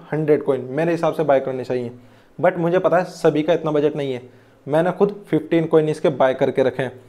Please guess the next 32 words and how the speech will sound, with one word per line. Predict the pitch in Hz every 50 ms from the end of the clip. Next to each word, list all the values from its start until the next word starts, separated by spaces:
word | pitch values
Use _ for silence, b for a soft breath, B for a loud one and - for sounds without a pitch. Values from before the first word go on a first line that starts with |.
| - _ _ -
तो | 180
आप | 180 - - 151 147 147
लोग | 156 147 147 139
भी | 165 170
फिफ्टीन | 175 - 135 - 151 151 147
कॉइन | 147 151 147 147 143
इसके | 143 - - 160
कम | 165 190 190 185
से | 180 196 180
कम | 185 170 160
बाय | 143 143 139 139
करके | - 143 131 123 143
रखो | 123 120 113 131 - B B B B B B B B B B
और | 180 180
साथ | 170 165 160 156 170
ही | 165
साथ | 170 185 185 185 - -
स्टेकिंग | 139 - - 165 160 160 165 165 165
पे | 170 160
लगा | 147 135 139
दो। | 131 131
Binance | 127 127 147 151 165 165 165 175
Exchange | 160 - - 175 160 165
पे | 170
ही | 160 160 175
बाय | 160 156 151 147
करना | 156 143 156 175
है, | 165
स्टेकिंग | 170 - 160 156 156 160 160 160
पे | 165 160
लगा | 147 135 139 139
देना। | 139 147 175 226